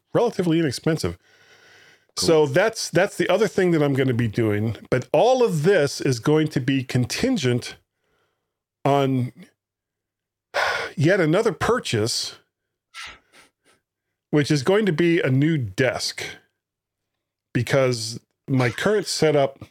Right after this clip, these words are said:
Speaker 1: as I'm looking around, is just not good. <laughs> And there's a lot of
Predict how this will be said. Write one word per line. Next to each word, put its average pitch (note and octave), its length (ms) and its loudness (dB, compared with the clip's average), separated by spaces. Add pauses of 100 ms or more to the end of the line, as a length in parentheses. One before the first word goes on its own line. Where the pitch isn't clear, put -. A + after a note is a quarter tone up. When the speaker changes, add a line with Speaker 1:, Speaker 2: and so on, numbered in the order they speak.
(1400)
Speaker 1:
as B2+ 180 0
I'm B2+ 160 2
looking F#3+ 280 2
around, C#3 520 2 (380)
is A2 200 0
just F3+ 360 -2
not C3 240 0
good. F#2 260 -2 (220)
<laughs> - 180 2
And D#3 180 2 (300)
there's C3+ 240 0
a C3 80 4
lot D#3+ 180 4
of F#3+ 80 -2